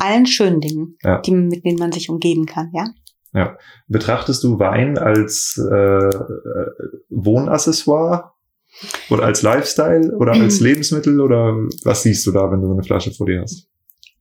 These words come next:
Speaker 1: Also ich denke, es ist ein, ein Lifestyle-Produkt durchaus. Ähm,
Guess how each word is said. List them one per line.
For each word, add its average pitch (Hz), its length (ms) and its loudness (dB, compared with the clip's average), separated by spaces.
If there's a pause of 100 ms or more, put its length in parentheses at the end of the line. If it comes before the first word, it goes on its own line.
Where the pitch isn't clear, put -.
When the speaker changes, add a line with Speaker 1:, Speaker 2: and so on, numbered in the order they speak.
Speaker 1:
Also 202 220 -2 (300)
ich - 160 -4
denke, 226 280 2
es - 180 0
ist 185 160 -2
ein, - 720 -2 (340)
ein 190 140 4
Lifestyle-Produkt 262 1120 0
durchaus. 233 760 0 (640)
Ähm, 202 720 2